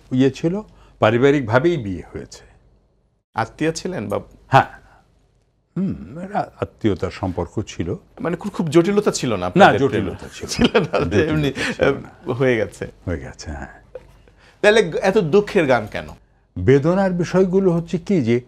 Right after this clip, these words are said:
Speaker 1: সুখকে অনুভব করতে গেলে বেদনাকে অনুভব করতে হবে। বেদনাকে অনুভব না করলে কিন্তু সুখকে অনুভব করা
Speaker 2: অনুভব
Speaker 1: যাবে
Speaker 2: করা
Speaker 1: না।
Speaker 2: যায় না।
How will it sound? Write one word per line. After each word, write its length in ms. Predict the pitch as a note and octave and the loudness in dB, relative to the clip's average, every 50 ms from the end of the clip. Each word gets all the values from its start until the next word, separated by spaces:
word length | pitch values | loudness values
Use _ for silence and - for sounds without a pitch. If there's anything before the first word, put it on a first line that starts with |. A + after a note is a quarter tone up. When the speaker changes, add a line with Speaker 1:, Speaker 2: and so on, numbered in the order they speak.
| _ _ _ _ - | _ _ _ _ -14
Speaker 1:
সুখকে 500 | - - - G#3 G3+ - - - - G#3 | -4 2 2 2 2 2 -2 0 2 4
অনুভব 380 | F3 D3+ C#3+ C3+ A#2+ D3+ E3 E3+ - | 4 4 4 2 2 2 0 0 -2
করতে 280 | - D#3 - - D3 C3 | -6 -6 -4 -2 -2 0
গেলে 180 | C3 C3 B2+ | 0 2 0
বেদনাকে 520 | A#2 F#2+ G2+ F2+ F2+ F2 E2+ E2 - - F#2+ | 0 0 -2 -4 -4 -4 -6 -6 -6 -6 -6
অনুভব 320 | E2 D#2 D2 - - D#2+ - _ | -6 -6 -8 -8 -10 -10 -10 _
করতে 280 | - - - - - D2 | -14 -14 -12 -10 -12 -12
হবে। 260 | C2+ C2 C2 - - _ _ _ _ _ _ _ _ _ _ _ _ _ _ _ _ _ _ _ _ _ - - | -12 -12 -14 -16 -20 _ _ _ _ _ _ _ _ _ _ _ _ _ _ _ _ _ _ _ _ _ -4 2
বেদনাকে 440 | G#2 B2+ B2 C#3 D3 C#3+ C#3+ - E3+ | 2 4 4 4 2 2 2 4 4
অনুভব 400 | D#3 C3+ B2+ G#2+ G2 A#2+ B2 A#2+ | 4 4 2 0 0 0 0 0
না 180 | A#2 G#2+ G2 | 0 -4 -4
করলে 300 | - - A2+ A2 A2+ A#2 | -4 -4 -2 -2 0 0
কিন্তু 200 | A2 A2 G2 G#2 | -2 -2 -4 -6
সুখকে 440 | - - - C#3+ - - - - B2 | -10 -8 -6 -6 -6 -4 -2 0 0
অনুভব 280 | G#2 F2 E2+ D#2+ E2 E2 | 0 0 -2 -6 -6 -6
করা 80 | - | -4
Speaker 2:
অনুভব 300 | C#3 - - - D2+ A2+ | -2 -2 -2 -2 -2 0
Speaker 1:
যাবে 160 | G2 G2+ G2+ | 2 2 2
Speaker 2:
করা 160 | G#2 G#2 G2 F#2 | 2 0 0 -2
Speaker 1:
না। 40 | |
Speaker 2:
যায় 300 | F2+ D#2+ F2+ D2+ C#2+ C#2+ | -4 -4 -6 -8 -8 -8
না। 140 | C#2 - - | -12 -16 -20